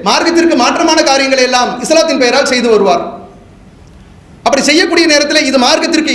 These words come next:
எதிரானது என்பதை எப்படி இஸ்லாம் சொல்ல சொல்லுகிறதோ அந்த முறையில் நாம் சொல்லுகிறோம். இது உங்களுக்கு விமர்சனம் என்று தெரிகிறது, இது விமர்சனம் அல்ல, இது ஒரு முஸ்லீம் இன்னொரு முஸ்லீமுக்கு செய்ய வேண்டிய கடமை.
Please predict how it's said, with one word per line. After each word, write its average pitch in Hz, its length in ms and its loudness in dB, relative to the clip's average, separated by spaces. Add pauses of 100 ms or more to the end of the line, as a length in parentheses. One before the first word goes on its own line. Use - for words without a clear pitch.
எதிரானது 302 340 0
என்பதை 254 340 0 (460)
எப்படி 339 280 0
இஸ்லாம் 320 340 0
சொல்ல 277 180 0
சொல்லுகிறதோ 254 460 2 (340)
அந்த 339 300 2
முறையில் 311 300 2
நாம் 269 180 -2
சொல்லுகிறோம். 233 680 -4 (920)
இது 262 240 2
உங்களுக்கு 339 340 4
விமர்சனம் 302 400 0
என்று 285 160 2
தெரிகிறது, 262 520 2
இது 226 120 -4
விமர்சனம் 285 440 0
அல்ல, 262 440 0
இது 240 220 -2
ஒரு 214 160 2
முஸ்லீம் 320 360 2
இன்னொரு 311 260 2
முஸ்லீமுக்கு 262 400 -2
செய்ய 233 220 -4
வேண்டிய 214 200 0
கடமை. 269 300 -2